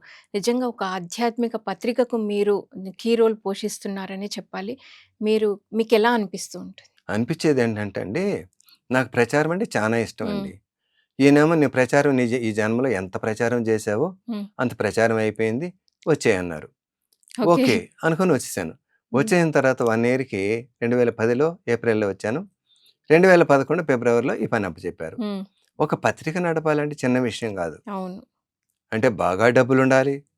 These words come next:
Speaker 2: బాగా చదువు ఉండాలి, అన్నీ చూసుకోవాలి. కానీ ఏమో నాది, ఆ, ఇంటర్మీడియట్‌తో నాది అయిపోయింది, డిగ్రీ డిస్కంటిన్యూడ్. ఏదైనా అవసరమైతే లక్ష రూపాయలు పెట్టే కెపాసిటీ కూడా నాకు లేదు.
Speaker 1: మ్మ్.
Speaker 2: మరి ఈయన నాకు ఎందుకు ఇలాంటి పని అప్పచెప్పాడు అని మదన పడుతున్నా,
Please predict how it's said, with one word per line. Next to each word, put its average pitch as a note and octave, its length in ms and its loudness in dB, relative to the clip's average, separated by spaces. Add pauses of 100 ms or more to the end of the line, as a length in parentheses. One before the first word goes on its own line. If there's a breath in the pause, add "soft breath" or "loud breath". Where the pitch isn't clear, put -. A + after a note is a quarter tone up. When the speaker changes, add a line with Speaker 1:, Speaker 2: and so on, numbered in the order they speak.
(140)
Speaker 2:
బాగా F#2+ 340 -4 (220)
చదువు F2+ 320 -6
ఉండాలి, C#3 340 0 (400)
అన్నీ B2+ 220 -4
చూసుకోవాలి. A2+ 500 -8 (240)
కానీ F3 200 -4
ఏమో F3+ 80 0
నాది, B2+ 320 2 (560)
ఆ, A#2+ 60 0 (380)
ఇంటర్మీడియట్‌తో B2+ 560 2
నాది G2+ 240 2
అయిపోయింది, G#2 480 0
డిగ్రీ A2 300 -2
డిస్కంటిన్యూడ్. G2+ 680 -8 (500 soft breath)
ఏదైనా B2 180 6
అవసరమైతే C3+ 480 2
లక్ష A2 200 0
రూపాయలు A2 220 -2
పెట్టే G#2+ 280 -2
కెపాసిటీ G2+ 480 -4
కూడా A#2+ 200 0
నాకు A2 260 -2
లేదు. A#2 280 2 (180)
Speaker 1:
మ్మ్. G3 180 -10 (120)
Speaker 2:
మరి D#3+ 140 4
ఈయన D3 120 6
నాకు C3 240 2
ఎందుకు C#3+ 260 -2
ఇలాంటి C#3 280 -2
పని B2+ 180 -2
అప్పచెప్పాడు B2 580 0 (180)
అని A2 140 -2
మదన F#2+ 280 -4
పడుతున్నా, A#2+ 500 -2